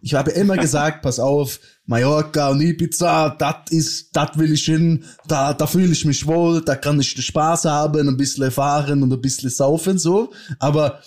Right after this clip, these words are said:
Speaker 1: ey, ich sag dir eins, Griechenland, das hat mein, das hat mich komplett gechanged. Also, das war so unfassbar schön.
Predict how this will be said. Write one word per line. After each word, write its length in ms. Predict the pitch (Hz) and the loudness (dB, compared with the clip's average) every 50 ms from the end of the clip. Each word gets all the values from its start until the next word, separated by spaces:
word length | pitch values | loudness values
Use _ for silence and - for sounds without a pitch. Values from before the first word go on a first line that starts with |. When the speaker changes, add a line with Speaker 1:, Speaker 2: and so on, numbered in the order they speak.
| - - _ _ _ _ _ _ - | -20 -20 _ _ _ _ _ _ -4
Speaker 1:
ey, 180 | 123 135 139 | 0 0 0
ich 120 | 131 131 - | 0 -2 -2
sag 180 | - 135 131 - | -2 -2 -2 0
dir 100 | 151 120 | 0 0
eins, 300 | 135 147 151 151 - - | 2 0 0 -2 -4 -6
Griechenland, 420 | 131 147 160 156 147 131 135 131 | -4 -2 0 0 0 0 -2 -4
das 140 | 131 120 - | -6 -6 -6
hat 200 | 143 - - _ _ | -6 -6 -8 _ _
mein, 240 | 127 127 120 - - | -2 -2 -2 -2 -4
das 140 | 120 117 - | -6 -6 -4
hat 120 | 139 - | -4 -2
mich 140 | 127 120 - | -4 -6 -4
komplett 460 | - 131 117 - - 147 135 - - | -4 -4 -4 -2 -2 -2 -2 -2 -4
gechanged. 580 | - 131 - - - 117 107 107 107 - - - | -6 -6 -4 -2 -2 0 0 -2 -2 -6 -4 -2
Also, 320 | 120 127 123 131 113 - - _ _ _ _ _ _ _ _ - | -2 0 0 0 -2 -4 -8 _ _ _ _ _ _ _ _ -4
das 240 | 139 127 - - | -4 -4 -2 -2
war 240 | 131 135 131 135 135 | -2 0 0 0 0
so 640 | 127 123 123 120 - - 151 165 190 196 180 - - - _ - - | -2 -4 -6 -6 -2 0 2 2 4 2 2 0 -4 -12 _ -4 0
unfassbar 800 | - 185 220 240 254 277 262 - - - 247 185 - - 160 156 | 0 2 4 4 2 2 0 -2 -2 -2 -2 -2 0 0 -2 -2
schön. 380 | 156 - 143 131 131 170 - | 0 0 0 0 0 0 -2